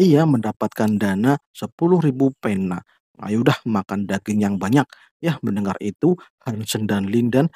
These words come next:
serta Christine jadi senang. Mereka mulai percaya diri dengan masa depan klinik Raymond, tapi Raymond masih kepikiran tempatnya sekarang ini ya, tempatnya ini terlalu bobrok. Soalnya tempat ini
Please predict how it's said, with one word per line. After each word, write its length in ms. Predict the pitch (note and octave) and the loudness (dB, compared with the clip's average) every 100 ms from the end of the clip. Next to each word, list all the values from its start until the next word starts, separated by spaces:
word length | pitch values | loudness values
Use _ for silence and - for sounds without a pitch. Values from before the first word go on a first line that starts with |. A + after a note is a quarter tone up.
| - | -12
serta 400 | - - - - _ | -14 -12 -12 -16 _
Christine 480 | G#3+ G#3 - F#3 G3+ - _ _ | 2 2 4 4 4 0 _ _
jadi 240 | A2+ F#2+ - | -8 -6 -8
senang. 640 | - G#3 A3+ A3 F#3 F#3+ - _ _ _ _ | 2 4 6 4 4 0 -4 _ _ _ _
Mereka 480 | F3 F#3 F3+ F3 E3+ - _ - | -2 0 0 2 0 -2 _ -6
mulai 240 | D3+ D3+ | 0 2
percaya 480 | D3+ D3 C#3+ C#3+ C3+ | 2 0 2 2 0
diri 400 | D#3 F3+ G3 D#3+ | 2 6 6 4
dengan 240 | A2 G#2 G#2 | 0 -4 -12
masa 240 | G2+ A2+ | -6 -6
depan 400 | G2 F#2+ B2+ D3 | -6 -6 -4 -2
klinik 240 | C#3 G#2 G#2 G2 | -2 -2 -2 -2
Raymond, 560 | A2+ E3 D#3+ D3 D#3 - - _ | -2 0 2 2 2 -4 -20 _
tapi 320 | B2 A#2+ C3 B2 | -6 -2 2 2
Raymond 400 | A#2+ A#2 A#2+ A#2+ | 4 0 0 -2
masih 320 | A2 - A2+ | -4 -6 -6
kepikiran 1200 | A#2 - - C3 B2 B2 A#2+ A#2+ A#2 B2+ C#3 C3 - _ | -4 -4 -4 2 6 6 6 0 0 2 0 -2 -10 _
tempatnya 480 | - G#2+ G#2+ - A2+ | -12 -6 -6 -6 -8
sekarang 560 | - A#2 A2 A2 A2 G#2+ | -8 -6 -4 -2 -2 -2
ini 400 | A2+ B2 C3 B2+ | 0 2 4 4
ya, 80 | A#2+ | 0
tempatnya 480 | G#2+ G#2+ B2 A2+ G#2 | -6 -6 -6 -4 -4
ini 160 | A#2+ B2 - _ | -4 -8 -16 _
terlalu 400 | - G#2+ G#2+ G#2+ | -6 -2 0 -2
bobrok. 800 | G2+ A2+ A2 G#2+ - A2+ A#2+ - - _ | -2 0 0 -2 -6 0 2 0 -8 _
Soalnya 480 | - A#2 F2 A2+ A2+ | -8 -2 -2 -2 -4
tempat 320 | A#2 A#2 - | -6 -8 -8
ini 240 | B2 A#2 | -4 -2